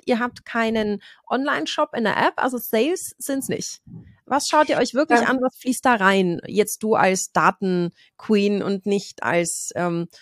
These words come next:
Speaker 1: der Ü-, Übersetzungsleistungsempfangende.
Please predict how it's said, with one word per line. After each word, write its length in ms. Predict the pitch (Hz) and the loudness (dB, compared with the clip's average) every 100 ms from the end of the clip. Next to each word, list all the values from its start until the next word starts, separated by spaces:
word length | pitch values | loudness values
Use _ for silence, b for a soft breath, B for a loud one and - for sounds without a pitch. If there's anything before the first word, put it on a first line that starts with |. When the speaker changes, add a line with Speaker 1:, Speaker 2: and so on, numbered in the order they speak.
| b b _ - | b b _ -2
Speaker 1:
der 180 | 190 160 | 0 0
Ü-, 140 | 180 | -4
Übersetzungsleistungsempfangende. 2250 | - 220 214 233 - 226 208 - - - 175 127 202 202 202 185 185 - 185 175 170 170 185 | 0 2 6 4 4 0 0 -4 -6 0 4 4 4 0 0 -2 -4 -4 0 2 4 4 4